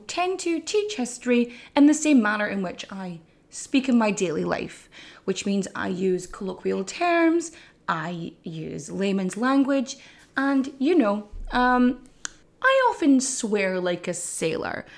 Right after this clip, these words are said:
So if you aren't keen on, you know, curse words, swearing, and the like, this is not the fucking podcast for you. And I'm gonna suggest that you go listen to something else, like,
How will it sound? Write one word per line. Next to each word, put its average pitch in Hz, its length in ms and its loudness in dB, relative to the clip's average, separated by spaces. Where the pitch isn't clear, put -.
So 208 420 2
if 214 300 -4
you 302 460 2
aren't 285 340 2
keen 269 320 4
on, 208 400 -2
you 233 200 2
know, 202 180 0
curse 214 420 -4
words, 190 280 0
swearing, 180 640 0
and 196 240 0
the 190 80 -2
like, 226 640 0
this 349 280 2
is 294 100 0
not 220 220 6
the 196 80 -2
fucking 180 400 -4
podcast 165 600 -4
for 180 140 -4
you. - 380 -6
And 214 160 6
I'm 285 180 8
gonna 233 200 6
suggest 175 600 -2
that 185 200 -2
you 480 80 2
go 494 100 6
listen 427 240 2
to 427 60 0
something 403 320 0
else, 277 340 2
like, 175 240 -2